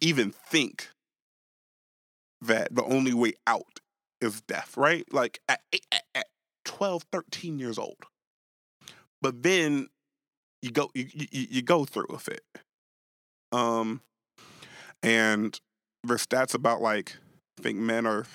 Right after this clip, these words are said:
and this is, men are three times as more likely co-, to actually commit suicide than women, but because we use more violent methods.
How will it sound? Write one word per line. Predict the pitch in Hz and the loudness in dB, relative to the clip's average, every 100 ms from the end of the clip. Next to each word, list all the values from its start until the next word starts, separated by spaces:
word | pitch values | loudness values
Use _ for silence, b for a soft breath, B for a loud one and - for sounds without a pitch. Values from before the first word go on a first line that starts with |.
| - - | -12 -4
and | 117 | -2
this | 120 | 0
is, | 117 - | -2 -4
men | 107 113 | -2 0
are | 117 | 0
three | - 117 | 0 -2
times | 113 113 110 | 0 0 0
as | 110 107 | -4 -6
more | - 117 110 113 | -4 -2 0 0
likely | 107 110 107 | -2 -2 -6
co-, | - - | -8 -8
to | - | -2
actually | 113 - 104 - _ - B B - | -2 0 -4 -6 _ -20 B B -10
commit | 113 123 160 - | -2 2 0 0
suicide | 117 107 - 107 104 - - | -2 0 0 0 0 -4 -6
than | 120 110 | -4 0
women, | 113 110 110 | 0 0 0
but | 104 - | -2 -2
because | 101 101 107 | -4 0 2
we | 180 | 2
use | 185 117 | 0 0
more | 107 98 | 0 0
violent | 107 80 76 | 0 -2 -6
methods. | - - - - | -10 -10 -10 -10